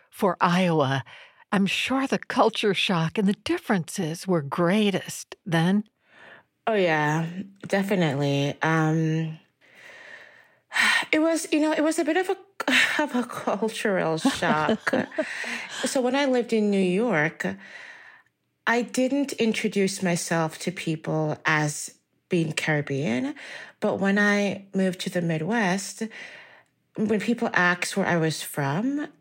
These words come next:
Speaker 2: I said I was from the Caribbean. It was strange because in New York, there's so many of us,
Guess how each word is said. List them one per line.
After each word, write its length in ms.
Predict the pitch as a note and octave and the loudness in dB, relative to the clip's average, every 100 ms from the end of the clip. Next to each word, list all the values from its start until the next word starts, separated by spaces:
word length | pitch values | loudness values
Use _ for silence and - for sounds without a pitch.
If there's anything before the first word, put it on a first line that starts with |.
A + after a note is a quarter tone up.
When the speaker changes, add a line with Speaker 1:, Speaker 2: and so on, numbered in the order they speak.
| _ | _
Speaker 2:
I 100 | F#3+ | -2
said 200 | F3 F#3 | 0 0
I 100 | A#2+ | 0
was 140 | E3+ | 0
from 120 | - D#3+ | 0 -2
the 80 | |
Caribbean. 720 | D3+ - D3 C3 C#3+ F3+ A#3+ A#3+ - - - | -2 -2 -2 -2 -4 -2 -2 -6 -12 -16 -4
It 60 | C#4 | -2
was 140 | C4+ | 0
strange 640 | - C#4 D#4+ F4 F#3 E3+ | -2 -2 0 2 2 0
because 280 | - A#3 A#3+ | 0 0 -2
in 260 | - C4 C4+ | 0 2 4
New 120 | C4 | 4
York, 560 | A#3 A#3 A#3 F#3 F#3+ G3 - - - - - | 2 2 2 0 0 -8 -10 -16 -18 -20 -8
there's 260 | A3 A#3 - | -2 0 0
so 240 | - A#3 | -2 2
many 340 | A3+ G3+ B3+ | 2 2 2
of 160 | F3 C#3 | 2 2
us, 380 | C3+ D3 - | 0 0 -4